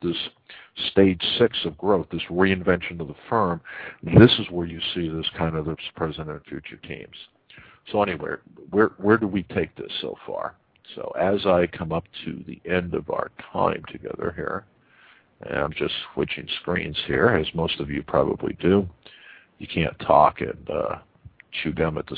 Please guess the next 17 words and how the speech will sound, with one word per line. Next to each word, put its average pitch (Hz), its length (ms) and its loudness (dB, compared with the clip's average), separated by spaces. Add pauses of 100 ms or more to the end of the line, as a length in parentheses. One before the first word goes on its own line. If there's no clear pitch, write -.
same 73 200 -4
time. 82 380 2 (460)
Here's 117 180 4
where 104 180 8
we 87 140 2 (120)
stand 85 280 2
with 65 180 -4
about 78 300 4
a - 40 -2
minute 87 360 4 (320)
and 85 220 2
a 82 60 2
half 82 460 2
left. - 420 2 (2000)
In 82 60 -8
nineteen 107 300 2
ninety-seven, 90 720 2